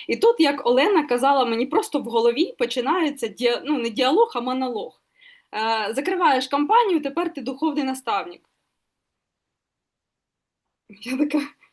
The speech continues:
"Секундочку, <laughs> хто говорить, прийом?" Я, типа, в см-, і,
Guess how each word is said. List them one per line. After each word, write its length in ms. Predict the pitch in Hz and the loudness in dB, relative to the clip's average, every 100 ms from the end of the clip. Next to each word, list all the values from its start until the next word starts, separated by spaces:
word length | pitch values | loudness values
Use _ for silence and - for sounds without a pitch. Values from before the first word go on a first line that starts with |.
| _ _ _ | _ _ _
"Секундочку, 760 | - - - - 302 254 - - - 403 392 - - - - | -18 -18 -4 2 2 2 -4 -8 -8 -6 -6 -10 -16 -16 -6
<laughs> 600 | - - - - 392 - | -4 -4 -6 -12 -12 -4
хто 160 | 294 330 | 2 2
говорить, 520 | 359 330 339 320 311 | 4 4 6 4 4
прийом?" 380 | 294 269 262 247 - - - - _ _ _ _ _ _ - | -2 0 0 -2 -10 -20 -20 -20 _ _ _ _ _ _ -12
Я, 340 | 202 214 277 440 - - | -4 0 2 0 -6 -8
типа, 200 | - 190 | -6 -6
в 40 | |
см-, 360 | - 247 - 180 _ - | -6 -10 -10 -16 _ -20
і, 160 | - | -20